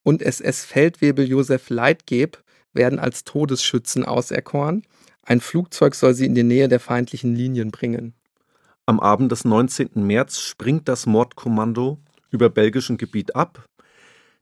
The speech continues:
Speaker 2: Die durchqueren mehrere Tage feindliches Territorium. Die erschießen sogar einen holländischen Grenzbeamten,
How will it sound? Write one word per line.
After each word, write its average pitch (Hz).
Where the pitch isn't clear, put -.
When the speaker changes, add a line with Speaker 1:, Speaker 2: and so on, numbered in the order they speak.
Speaker 2:
Die 127
durchqueren 131
mehrere 135
Tage 107
feindliches 123
Territorium. 98
Die -
erschießen 147
sogar -
einen 117
holländischen 131
Grenzbeamten, 127